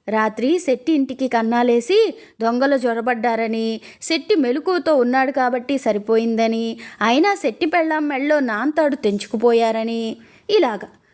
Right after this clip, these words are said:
బారెడు పొద్దెక్కేసరికి రంగడికి కబురొచ్చింది. దొంగల వివరం అడిగి తెలుసుకుంటారేమో అనుకున్నాడు రంగడు. అమరయ్య పాలేళ్ల చేత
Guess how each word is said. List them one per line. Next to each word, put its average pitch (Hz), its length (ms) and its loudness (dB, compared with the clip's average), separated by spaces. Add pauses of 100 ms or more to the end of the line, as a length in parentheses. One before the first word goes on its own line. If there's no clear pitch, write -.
(480)
బారెడు 311 440 2
పొద్దెక్కేసరికి 285 880 -2
రంగడికి 311 680 0
కబురొచ్చింది. 294 640 -2 (420)
దొంగల 202 360 0
వివరం 381 520 0
అడిగి 370 260 -4
తెలుసుకుంటారేమో 339 840 0
అనుకున్నాడు 311 580 0
రంగడు. 415 440 0 (580)
అమరయ్య 254 600 0 (280)
పాలేళ్ల 311 420 0
చేత 254 440 -2